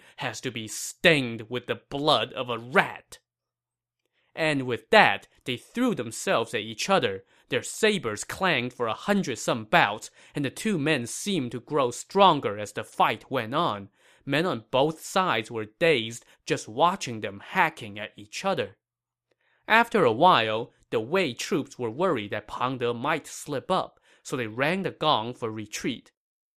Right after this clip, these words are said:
On the other side, Guan Ping, concerned that his father's stamina might be sagging with age, also rang the gong for retreat, so the two sides broke off and each went back to camp.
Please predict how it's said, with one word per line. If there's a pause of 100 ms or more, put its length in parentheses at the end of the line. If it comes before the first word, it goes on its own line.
(220)
On
the
other
side, (220)
Guan
Ping, (180)
concerned
that
his
father's
stamina
might
be
sagging
with
age, (180)
also
rang
the
gong
for
retreat, (240)
so
the
two
sides
broke
off
and
each
went
back
to
camp.